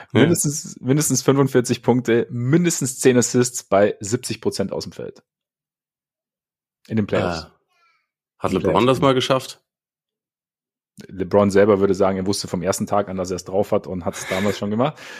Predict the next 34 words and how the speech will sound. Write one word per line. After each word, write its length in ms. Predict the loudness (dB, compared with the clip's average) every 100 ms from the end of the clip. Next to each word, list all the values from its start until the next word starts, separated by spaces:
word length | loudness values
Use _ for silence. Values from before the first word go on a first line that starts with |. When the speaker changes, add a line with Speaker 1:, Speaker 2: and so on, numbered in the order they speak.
| -6
Speaker 2:
Nein, 240 | 2 4 4
LeBron 260 | 2 2
war's 160 | 0 0
nicht. 280 | -4 -4 _ _ _ _ _
Damian 300 | 2 4 6
Lillard. 340 | 4 2 -2 -12 _ _ _ _ _
Speaker 1:
Ah, 400 | 2 4 2 -6 _
ja, 340 | 0 0 0 -6
stimmt. 300 | -6 -4 -4
Ah, 100 | 2
der, 180 | 2
der 160 | 4 2
Speaker 2:
Ja. 40 |
Speaker 1:
hatte 260 | 0 0 0
ja 140 | 2
auch 240 | 2 0 -4
irgendwie 360 | -6 -4 -4
mal 220 | 2 2 4
ein, 460 | 4 4 0 -6 _ _ _ _ _ _ _ _ _ -2
äh, 500 | 2 4 2 0 -8 _ _ _ 0
ein 240 | 2 2
fünfzig 420 | 0 -6 -2 0
Punkte 240 | 2 2 2
Spiel 160 | 4
mit 120 | 4
über 180 | 4 2
siebzig 340 | 2 0 -2 -2
Prozent 340 | -4 0 0
aus 120 | 0
dem 60 | -2
Feld, 260 | -2 2
ne? 60 | 2
Speaker 2:
Ja. 80 | 0
Speaker 1:
So, 280 | -2 -6